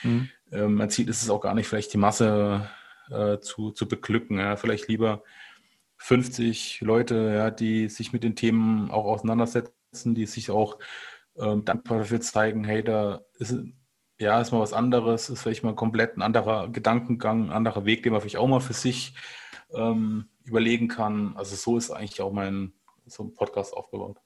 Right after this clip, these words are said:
Speaker 1: Mhm. Ja, ich werde natürlich in die Shownotes, in die sogenannten Shownotes unten mit reinnehmen. Ähm,
Speaker 2: Ja,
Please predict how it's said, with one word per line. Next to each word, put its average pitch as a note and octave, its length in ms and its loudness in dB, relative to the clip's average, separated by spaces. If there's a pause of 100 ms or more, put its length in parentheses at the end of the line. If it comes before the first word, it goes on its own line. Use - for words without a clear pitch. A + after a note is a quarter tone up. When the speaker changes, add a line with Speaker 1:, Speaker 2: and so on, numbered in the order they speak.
Speaker 1:
Mhm. A2+ 400 4 (1000)
Ja, C3 280 8
ich A#2+ 340 -2
werde B2+ 160 10
natürlich B2 460 4
in B2 100 -4
die A2 100 2
Shownotes, B2+ 580 2
in B2+ 80 2
die A#2 80 0
sogenannten A2+ 500 0
Shownotes A#2+ 500 0
unten A2+ 320 -2
mit A2 160 2
reinnehmen. B2+ 540 2 (500)
Ähm, A2 440 -2 (100)
Speaker 2:
Ja, G#2 160 -4